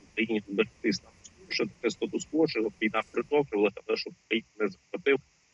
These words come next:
і не знищили. А от надати Україні те, що рішально перейде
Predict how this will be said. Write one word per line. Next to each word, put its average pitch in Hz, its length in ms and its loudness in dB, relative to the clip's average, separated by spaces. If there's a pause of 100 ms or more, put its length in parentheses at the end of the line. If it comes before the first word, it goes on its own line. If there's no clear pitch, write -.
(160)
і 120 120 6
не 208 120 2 (120)
знищили. 180 500 0 (320)
А 110 180 8 (160)
от 127 120 0 (120)
надати 131 480 2
Україні 127 440 -2 (260)
те, 110 120 6
що 113 280 2 (160)
рішально 123 580 2 (100)
перейде 110 260 2